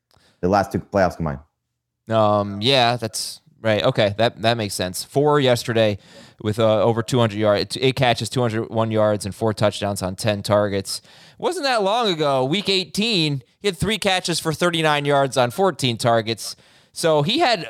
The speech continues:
Speaker 2: you know, almost his, <laughs> he had more than a third of his entire season output yesterday. You know, he had five hundred and forty-nine yards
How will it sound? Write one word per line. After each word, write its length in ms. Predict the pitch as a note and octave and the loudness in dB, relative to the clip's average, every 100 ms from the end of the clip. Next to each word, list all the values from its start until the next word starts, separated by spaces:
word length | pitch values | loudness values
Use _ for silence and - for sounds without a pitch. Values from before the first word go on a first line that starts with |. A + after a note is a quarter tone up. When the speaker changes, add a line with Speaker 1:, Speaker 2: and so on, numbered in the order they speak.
| - | -2
Speaker 2:
you 120 | E3 | 2
know, 220 | C#3+ B2 | 4 2
almost 560 | - E3 G#3 G3+ F3 F#3+ | 2 0 2 2 0 -2
his, 240 | D#3+ - - D#3+ - | -4 -4 -2 -2 -2
<laughs> 220 | - - | -16 -8
he 140 | - D4 | 0 2
had 160 | C#4+ | 2
more 200 | A3 G#3+ | 2 2
than 140 | G3+ F3 | 4 2
a 80 | D#3 | 2
third 320 | - E3 D#3 | 2 2 2
of 80 | C3+ | 0
his 120 | B2+ | -2
entire 440 | B2+ C#3+ C3+ B2+ | -2 0 2 2
season 420 | A#2 - C#3+ A#2+ | 0 -2 -2 -2
output 480 | A2+ A#2 A#2+ A2+ F#2+ - _ | 0 0 0 -2 -4 -6 _
yesterday. 500 | A2 A#2+ - G2+ F2+ | -2 -2 -2 -6 -4
You 60 | G2+ | -2
know, 60 | |
he 40 | G2+ | -2
had 100 | - | 0
five 260 | C#3+ C#3 | 0 2
hundred 240 | C3+ B2 A2 | 0 -2 -4
and 80 | |
forty-nine 480 | G#2+ C3 B2 A#2 A2+ | 0 0 2 2 2
yards 480 | A2+ A#2 A2+ G#2+ - | 2 4 2 0 -8